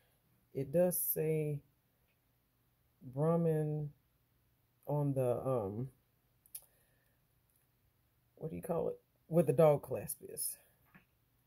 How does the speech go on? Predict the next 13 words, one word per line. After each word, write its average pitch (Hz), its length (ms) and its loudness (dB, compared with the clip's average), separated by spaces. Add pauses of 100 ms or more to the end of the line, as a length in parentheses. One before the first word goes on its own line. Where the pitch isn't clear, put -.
(2750)
I'm 131 80 -6
trying 247 320 -4
to 196 60 -4
see - 460 4
just 185 240 -4
from 147 260 -4
looking 131 380 0
at 117 160 0
it 110 120 -6
if 139 180 -8
I 143 40 -2
wanted 170 420 0 (140)
to. 143 220 -6